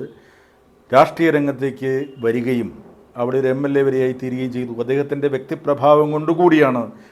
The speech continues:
പാലക്കാട് by ഇലക്ഷനിൽ ജയിച്ചത് എന്ന് വേണമെങ്കിൽ പറയാം. പലപ്പോഴും ചാനൽ ചർച്ചകളിലെ കോൺഗ്രസിൻ്റെ മുഖമായിരുന്നു രാഹുൽ മാങ്കൂട്ടത്തിൽ. അദ്ദേഹത്തിൻ്റെ ഓരോ വാക്കുകളും ചാട്ടുളി പോലെയാണ് എതിരാളികളെ കുത്തിമുറിവേൽപ്പിച്ചത്.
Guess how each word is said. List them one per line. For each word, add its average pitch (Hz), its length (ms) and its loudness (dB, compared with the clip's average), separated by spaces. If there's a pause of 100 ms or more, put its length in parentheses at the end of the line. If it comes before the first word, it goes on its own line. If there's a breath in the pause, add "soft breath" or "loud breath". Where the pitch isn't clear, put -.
(120)
പാലക്കാട് 135 460 2
by 123 160 -2
ഇലക്ഷനിൽ 120 400 -6
ജയിച്ചത് 113 380 -8
എന്ന് 101 140 -8
വേണമെങ്കിൽ 95 360 -10
പറയാം. 87 240 -20 (360 loud breath)
പലപ്പോഴും 147 440 -2
ചാനൽ 156 260 0 (100)
ചർച്ചകളിലെ 147 480 -2 (460 loud breath)
കോൺഗ്രസിൻ്റെ 151 480 -2
മുഖമായിരുന്നു 147 560 0 (100)
രാഹുൽ 127 280 -2
മാങ്കൂട്ടത്തിൽ. 101 400 -6 (500 loud breath)
അദ്ദേഹത്തിൻ്റെ 160 580 2 (720 loud breath)
ഓരോ 170 180 8 (200)
വാക്കുകളും 151 520 4 (240)
ചാട്ടുളി 196 500 4
പോലെയാണ് 120 460 2 (640 loud breath)
എതിരാളികളെ 139 540 4 (540)
കുത്തിമുറിവേൽപ്പിച്ചത്. 131 920 -4